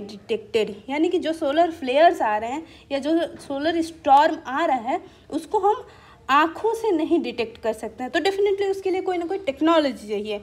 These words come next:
अब उसका प्राइमरी जो तरीका है वो है, the primary way to monitor flares are by X-rays और ऑप्टिकल लाइट, यानी कि एक्स रेज और ऑप्टिकल लाइट से ही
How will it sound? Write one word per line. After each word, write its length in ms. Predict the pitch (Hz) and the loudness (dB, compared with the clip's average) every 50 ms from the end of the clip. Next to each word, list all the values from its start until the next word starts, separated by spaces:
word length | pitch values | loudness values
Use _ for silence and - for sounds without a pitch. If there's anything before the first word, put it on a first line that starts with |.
| - - - - - - - - - | -12 -20 -20 -20 -20 -20 -20 -12 -6
अब 100 | - 277 | -4 -4
उसका 200 | 330 330 339 359 | -4 -4 -2 -4
प्राइमरी 760 | 415 427 - - - 269 269 285 311 320 392 415 415 466 453 427 | -6 -6 -4 0 2 2 4 4 4 6 6 6 6 6 4 4
जो 140 | - 392 403 | 4 2 0
तरीका 500 | 392 - 262 247 262 262 254 - 320 285 | 0 0 -2 -2 -2 -2 2 4 6 6
है 200 | 277 233 233 226 | 6 4 0 -2
वो 160 | 208 220 220 | -2 -2 -4
है, 300 | 233 202 269 370 403 - - - - - - 269 | -2 -2 -2 -4 -4 -6 -14 -20 -12 -6 -6 -2
the 80 | 269 - | 2 4
primary 540 | 202 311 349 359 427 440 466 392 269 - | 4 6 6 4 4 6 6 4 4 2
way 340 | 226 262 302 359 403 392 381 | 0 0 2 2 2 2 2
to 80 | 339 294 285 | 2 2 2
monitor 380 | 269 247 247 254 254 277 302 311 320 - - 254 | 2 0 0 -2 -2 0 -2 -2 -2 -4 -2 2
flares 400 | 247 254 247 254 269 285 320 320 - - - - - 214 | 2 2 4 4 4 4 2 2 -2 -14 -14 -6 0 2
are 280 | 214 214 233 294 427 480 - - - - - _ _ - | 4 6 6 6 4 2 -2 -12 -20 -20 -20 _ _ 0
by 220 | 208 247 262 302 320 320 - - | 2 2 2 2 0 -4 -6 -6
X-rays 640 | 226 220 - - - - - 285 262 285 320 392 440 - - - - - - - - _ - | -6 -6 -6 -8 -8 -4 -4 -2 0 2 2 2 0 -2 -4 -14 -20 -20 -20 -20 -16 _ -2
और 320 | 254 294 359 392 381 - - | 2 4 4 4 2 2 2
ऑप्टिकल 600 | 226 226 220 - - - 262 262 - 320 427 494 - - - - | 2 2 2 0 -8 -10 -10 -6 -2 0 0 0 -2 -6 -12 -8
लाइट, 400 | 247 220 208 202 202 208 214 202 - - - - - - _ _ _ - | -4 0 2 2 2 0 -2 -6 -10 -20 -20 -20 -20 -20 _ _ _ -10
यानी 260 | 247 240 247 269 330 | -8 -6 -4 -2 -2
कि 80 | 330 427 - - - - - | -2 -2 -4 -6 -10 -12 -8
एक्स 280 | 240 262 262 - - - | -8 -8 -8 -8 -8 -6
रेज 260 | 330 320 359 381 370 | -4 -2 -2 -2 -4
और 180 | - - 269 269 | -4 -4 -4 -4
ऑप्टिकल 640 | - - 233 - - - - - - 339 370 359 285 | -2 -2 -2 -2 -4 -12 -14 -8 -4 -2 -2 0 0
लाइट 480 | 240 226 226 240 277 320 320 320 - 320 - - - - | 0 0 0 0 0 -2 -2 -2 -4 -4 -4 -6 -12 -8
से 140 | 254 254 | -6 -4
ही 360 | 254 247 320 339 330 220 - | 0 4 4 4 4 2 -2